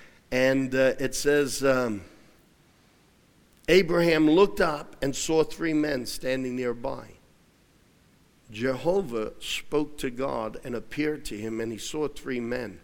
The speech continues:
Very interesting. Don't have time to preach it. This is the kind of stuff we cover in Bible school.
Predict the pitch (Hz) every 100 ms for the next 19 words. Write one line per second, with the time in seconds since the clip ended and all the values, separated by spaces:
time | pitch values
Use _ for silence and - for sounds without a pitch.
0 | _ - - - _ 120 151 147 147 147
1 | 127 120 101 - 127 131 117 - 123 113
2 | 107 - 123 113 123 123 123 - 117 -
3 | 131 113 98 127 113 117 95 123 117 104
4 | 101 113 120 120 - 139 131